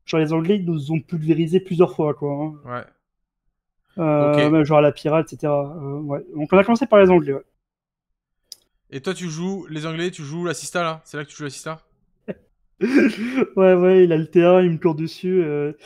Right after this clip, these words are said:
Speaker 1: Et en fait, euh, c'est la première fois que, c'est la première fois qu'une Sista, en fait, j'ai joué pas mal de games en Sis-, en Sista, avec Jean Toucal,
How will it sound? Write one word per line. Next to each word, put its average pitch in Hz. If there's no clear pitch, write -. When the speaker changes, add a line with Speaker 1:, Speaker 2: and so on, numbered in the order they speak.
Speaker 1:
Et 190
en 185
fait, 226
euh, 180
c'est 180
la 185
première 202
fois 254
que, 180
c'est 190
la 175
première 220
fois 403
qu'une 190
Sista, 233
en 185
fait, 269
j'ai 165
joué 175
pas 196
mal 208
de 190
games 180
en 175
Sis-, -
en 170
Sista, 190
avec 143
Jean 147
Toucal, 165